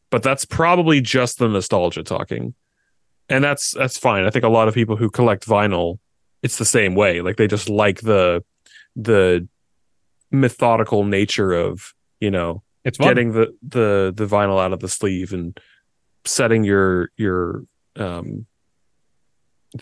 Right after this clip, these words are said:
Speaker 1: your, your, uh, your vinyl track on your player and grabbing the needle and gingerly placing it, and, you know, it's, and then just sitting and listening to it. It's very, like, it's almost like an activity, right?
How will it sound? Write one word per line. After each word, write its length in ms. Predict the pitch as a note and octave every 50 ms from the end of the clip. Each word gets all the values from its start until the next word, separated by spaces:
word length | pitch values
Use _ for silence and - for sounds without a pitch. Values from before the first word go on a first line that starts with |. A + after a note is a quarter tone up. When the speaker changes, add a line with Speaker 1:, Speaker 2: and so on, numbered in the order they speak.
| -
Speaker 1:
your, 360 | - B2 A2+ G#2+ F#2 F2+ E2+ - - _ _ -
your, 420 | G#2 F#2 E2+ E2+ E2 E2 E2 -
uh, 240 | - G1+ G1+ - - - _ _ _ _ _ _ _ _ _ _ _ _ _ _
your 160 | - C#3 A#2+
vinyl 280 | A2+ A#2+ A2 A2 G#2 G2
track 360 | - - C3+ A#2+ A#2 A2+ -
on 180 | B2 A2+ G#2+ G#2+
your 340 | G2 G2 F#2 F2+ F#2 F#2+ - _ _ _ _ _ _ _ _ _ _ _ _ _ _ _ _ _ _ -
player 320 | C3+ B2 A2 G2+ G2 F#2+
and 160 | F#2 F#2 F#2
grabbing 300 | F2 B2 B2 B2 A#2+ A2+
the 100 | A2 G#2+
needle 340 | G#2 A2 A2+ A2 G#2+ G#2+ G#2
and 240 | G2 F2+ F2 F2+ F#2
gingerly 380 | - A2+ A2+ G2+ G#2+ G2+ G2+ G2
placing 380 | - - G2+ G2 F#2+ G2 F#2+
it, 100 | F#2 F2
and, 140 | F2+ F#2+ - - - - - _ -
you 60 | C3
know, 140 | B2 A#2 A2
it's, 180 | G2+ - -
and 160 | - A#2+ A#2+
then 100 | A2+ A2
just 240 | G2+ G#2 G#2+ - -
sitting 280 | - - B2 G#2+ G#2 G2
and 80 | F#2+
listening 260 | F#2 F2+ - - F#2+ F#2
to 160 | - F#2 F2
it. 80 | F2+
It's 160 | F2+ F2+ - -
very, 400 | A2 G2 F#2+ F#2+ F#2 F#2 F#2 - _ _ _ _ _ _ _ -
like, 400 | G#2 G2 F#2 F2 - - - _ _ _ _ _ _ _ _ -
it's 140 | C#3 B2+
almost 200 | E3+ F3 D#3+ D3
like 120 | D#3+ C3+ C#3
an 80 | B2+
activity, 480 | A#2 G2+ - - - C#3+ A#2+ F#2+ F2 E2
right? 280 | E2 F#2 G#2+ B2 C3+